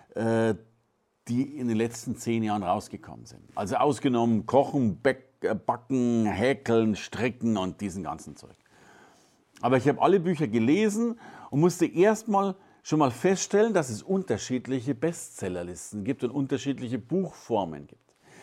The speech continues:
Also einerseits natürlich erstmal die ganze Art von Roman und Co. Und dann natürlich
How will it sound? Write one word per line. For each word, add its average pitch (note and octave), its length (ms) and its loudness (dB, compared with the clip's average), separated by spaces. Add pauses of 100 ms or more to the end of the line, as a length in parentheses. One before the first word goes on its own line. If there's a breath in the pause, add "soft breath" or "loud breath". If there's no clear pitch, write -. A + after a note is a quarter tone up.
Also A2 200 2
einerseits D3 480 4
natürlich C3+ 320 2
erstmal A#2+ 240 0
die A#2 80 0
ganze A#2+ 320 0
Art G#2+ 180 0
von G#2 140 -4
Roman F#2+ 580 0
und G#2+ 220 -2
Co. F#3+ 460 4 (400 loud breath)
Und C3 240 2
dann F3+ 160 8
natürlich F3+ 680 4